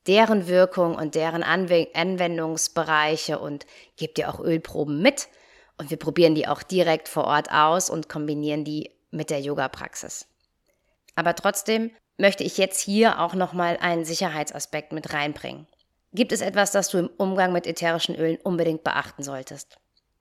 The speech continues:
Auf jeden Fall. Da die ätherischen Öle hochkonzentriert sind, können sie in den seltenen Fällen bei unvorsichtiger Anwendung auch zu Hautreizungen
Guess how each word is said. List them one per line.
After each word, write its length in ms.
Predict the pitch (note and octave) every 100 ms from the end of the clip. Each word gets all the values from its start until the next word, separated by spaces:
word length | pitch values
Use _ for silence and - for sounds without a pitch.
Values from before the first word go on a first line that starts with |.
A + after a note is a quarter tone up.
| _
Auf 200 | - E3+
jeden 300 | - G3 F3+
Fall. 300 | F#3 D3+ C#3+ - _ _ _ _ -
Da 120 | G3+
die 120 | G#3+
ätherischen 460 | G#3+ A3 G3 G3+ A3+
Öle 320 | F#3+ G3 -
hochkonzentriert 920 | A#3 C4+ C#4 B3 A3 A3 - F3 C#3
sind, 260 | - C3 -
können 220 | F#3 F#3
sie 100 | F#3
in 60 | E3
den 140 | D#3+
seltenen 600 | E3+ F3 A3+ A#3+ B3+ B3
Fällen 520 | - F3 D#3+ E3 G#3+ - _ - -
bei 140 | - E3+ -
unvorsichtiger 920 | A3+ C4 - G#3+ F#3+ F#3 F#3+ F3 -
Anwendung 540 | F3+ F#3 F3+ F3+ F3+
auch 180 | - D#3+
zu 240 | - E3+
Hautreizungen 800 | D#3 F3 - F3 F3+ - G3 G3+